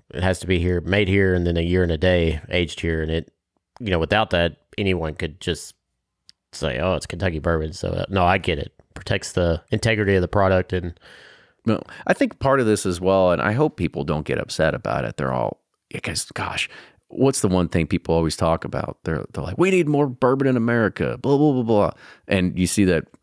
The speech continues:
Speaker 2: now we're actually exporting fifty-one percent more to Japan. I'll be interested to
Speaker 1: But hell
Speaker 2: kinda see where this, where this goes.
Speaker 1: But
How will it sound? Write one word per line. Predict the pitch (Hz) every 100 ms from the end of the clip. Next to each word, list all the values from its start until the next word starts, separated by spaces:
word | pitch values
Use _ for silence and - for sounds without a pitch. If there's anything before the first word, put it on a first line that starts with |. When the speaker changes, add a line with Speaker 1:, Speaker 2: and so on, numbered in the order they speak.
| -
Speaker 2:
now | 85 95 92
we're | 80 76 85 - _ -
actually | 80 - 80
exporting | 73 - 101 80 73
fifty-one | - - 85 87
percent | - 80 92 -
more | 87 87 80 78 - _ -
to | - 90 101
Japan. | - - 107 104 78 - - - _ -
I'll | 165
be | 160
interested | 165 143 123 98
to |
Speaker 1:
But | 95
hell | 113
Speaker 2:
kinda | 95
see | - 95
where | 92 90 101
this, | 92 80 -
where | 104
this | 87 -
goes. | 95 - - -
Speaker 1:
But | 98